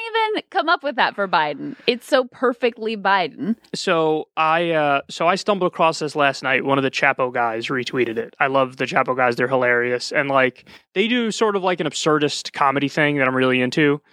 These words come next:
Speaker 2: that they always make me laugh. And so I read that and I'm thinking, "They're doing a bit.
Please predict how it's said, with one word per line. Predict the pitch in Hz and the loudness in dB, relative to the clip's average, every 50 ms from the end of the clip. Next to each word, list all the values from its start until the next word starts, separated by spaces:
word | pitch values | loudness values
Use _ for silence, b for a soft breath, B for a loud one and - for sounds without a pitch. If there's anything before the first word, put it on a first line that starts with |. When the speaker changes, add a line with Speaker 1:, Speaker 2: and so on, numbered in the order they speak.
| b - | b -6
Speaker 2:
that | 143 139 131 | -6 -2 0
they | 135 | 0
always | 131 131 131 123 | 2 2 0 0
make | 135 131 123 | 0 -4 -4
me | - 139 127 | -4 -4 -2
laugh. | 131 127 127 143 160 - B B B B B B | 0 2 2 2 0 -4 B B B B B B
And | - 156 | -8 -6
so | - - 196 | -2 0 0
I | 185 | 2
read | 180 170 175 226 262 247 | 2 0 -2 -6 -6 -2
that | 180 170 160 156 | 0 2 2 2
and | 151 156 | 2 0
I'm | 160 160 | -4 -6
thinking, | - - 175 165 - - 160 151 151 151 - b b b b b b b b b b b _ - - - | -2 -2 -2 0 2 2 2 2 0 -2 -6 b b b b b b b b b b b _ -20 -10 -4
"They're | - 180 | -2 0
doing | 165 185 190 165 | 2 2 0 0
a | 139 | 0
bit. | - 214 190 120 - | 0 2 0 0 0